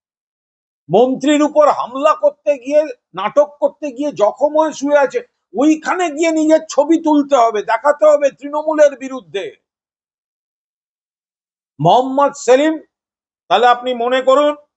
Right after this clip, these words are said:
স্বীকার করুন, এই ছেলেটি পোস্টে যা যা লিখেছে, বুদ্ধবাবুকে লিখেছে রাষ্ট্রের কুকুর, বুদ্ধবাবুকে লিখেছে বিশ্বস্ত কুকুর রাষ্ট্রের,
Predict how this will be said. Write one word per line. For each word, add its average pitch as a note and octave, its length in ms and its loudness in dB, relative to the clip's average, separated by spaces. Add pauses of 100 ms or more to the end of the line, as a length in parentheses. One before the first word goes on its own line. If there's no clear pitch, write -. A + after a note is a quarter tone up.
(200)
স্বীকার B3+ 400 -2
করুন, D4+ 380 2 (600)
এই A#3+ 260 -6
ছেলেটি B3 640 -2 (840)
পোস্টে C4+ 400 0
যা B3 180 2
যা C4 120 4
লিখেছে, C4+ 400 -2
বুদ্ধবাবুকে B3 640 0
লিখেছে B3+ 360 -2
রাষ্ট্রের A#3 460 0
কুকুর, D#4 440 2 (1900)
বুদ্ধবাবুকে C4+ 680 2
লিখেছে C4 440 0
বিশ্বস্ত - 720 -4
কুকুর D4+ 580 -4
রাষ্ট্রের, A3+ 480 -2